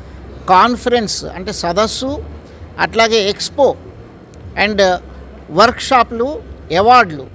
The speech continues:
ఉత్తమ పాఠశాలలకు, విద్యా సంస్థలకు అవార్డుల ప్రధానోత్సవము ఈరోజు హైటెక్ సిటీ దగ్గర హైటెక్స్ ఎగ్జిబిషన్ సెంటర్లో జరుగుతుంది.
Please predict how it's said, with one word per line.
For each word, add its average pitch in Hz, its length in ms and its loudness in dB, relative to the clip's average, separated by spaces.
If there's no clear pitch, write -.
ఉత్తమ 226 460 -4
పాఠశాలలకు, 196 840 -2
విద్యా 170 300 2
సంస్థలకు 185 680 -6
అవార్డుల 214 460 2
ప్రధానోత్సవము 175 1000 -4
ఈరోజు 185 340 -4
హైటెక్ 175 380 -2
సిటీ 190 360 -4
దగ్గర 190 520 0
హైటెక్స్ 202 360 0
ఎగ్జిబిషన్ 185 480 -2
సెంటర్లో 165 420 -6
జరుగుతుంది. 160 640 -4